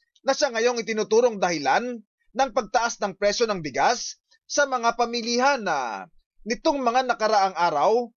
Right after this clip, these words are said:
ay umakyat na sa kwarenta hanggang kwarenta y seis pesos kada kilo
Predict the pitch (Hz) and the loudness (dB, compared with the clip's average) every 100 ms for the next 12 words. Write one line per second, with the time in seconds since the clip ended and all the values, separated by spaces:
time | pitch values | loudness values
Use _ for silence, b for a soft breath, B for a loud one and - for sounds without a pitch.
0 | _ _ 262 285 262 247 240 233 185 233 | _ _ -2 -2 -2 -2 -4 -4 -2 -2
1 | 254 214 214 208 170 165 202 254 - _ | -2 0 0 0 0 0 0 -2 -10 _
2 | _ - 226 254 214 226 254 277 247 226 | _ -6 -2 -2 0 2 2 2 -2 -2
3 | 208 202 - 262 233 220 - 262 196 175 | -2 -4 0 -2 0 -4 -2 0 -2 -6
4 | 151 147 226 247 | -4 0 2 0